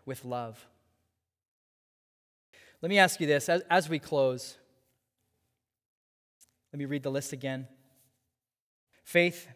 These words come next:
virtue, knowledge, self-control, steadfastness, godliness, brotherly affection, and love. Does this sound like anybody you know?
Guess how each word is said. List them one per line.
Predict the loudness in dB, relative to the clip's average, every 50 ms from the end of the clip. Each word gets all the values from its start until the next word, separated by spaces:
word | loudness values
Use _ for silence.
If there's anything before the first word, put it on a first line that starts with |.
| _ -6
virtue, | -4 -2 -2 -2 -4 -6 -4 -4 -6 -8 -8 -4
knowledge, | 0 2 4 4 4 2 -2 -4 -8 -16 -18 -20 _ _ _ _ _ _ _ _ _ _ _ _ _ _ _ _ _
self-control, | -2 0 0 0 0 -2 -10 -8 -6 -4 -2 -2 -2 -4 -6 -10 -18 -20 _ _ _ -16
steadfastness, | -8 -2 2 2 2 2 2 2 2 2 0 -4 -10 -10 -10 -10 -12 -16 -18 -20 _ _ _ _ _ _ _ _ _ _ _ _ _ _ _ 0
godliness, | 2 4 4 4 2 -2 -4 -4 -6 -6 -8 -14 -14 -4 2
brotherly | 2 2 4 4 0 0
affection, | -2 -2 -2 -4 -4 -4 -6 -10 -10 -10 -10 -14 _ _ _ _ _ _ _ _ _ _ _ _ _ _ _ _ _ _ _ _ -14
and | -12 -10 -8 -8
love. | -8 -8 -8 -10 -12 -18 -20 _ _ _ _ _ _ _ _ _ _ _ _ _ _ _ _ _ _ _ _ _ _ _ _ _ _ _ _ _ _ _ _ _ _ _ _ _ _ _ _ _ _ _ _ _ -16
Does | -12 -10
this | -8 -6
sound | -4 -2 0 0 2 0
like | 0 -2 -2
anybody | -4 -4 0 0 0 0 0
you | -2 -4 -4
know? | -4 -2 -2 -4 -4 -6